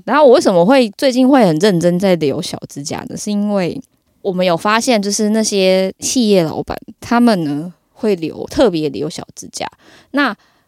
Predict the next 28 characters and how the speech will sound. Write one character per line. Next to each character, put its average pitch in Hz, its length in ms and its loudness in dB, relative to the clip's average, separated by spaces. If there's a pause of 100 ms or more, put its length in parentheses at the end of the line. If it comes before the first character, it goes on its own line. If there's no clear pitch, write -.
撇 170 280 -2
除 196 280 -2
上 220 300 -2
述 220 260 -2
说， 185 240 0
就 202 120 0
是 196 240 0
小 - 200 -4
指 156 180 -8
甲 165 200 -4
的 156 140 -2
一 165 100 -2
些 170 640 -2
机 240 300 0
能 156 240 0
性 165 200 -4
的 120 80 -4
问 156 220 0 (100)
题， - 360 -12 (200)
他 294 140 -6
们 285 140 0
留 175 140 4
小 156 180 -6
指 147 180 -10
甲 135 160 -6
的 87 60 -8
原 139 160 -4
因 156 260 -6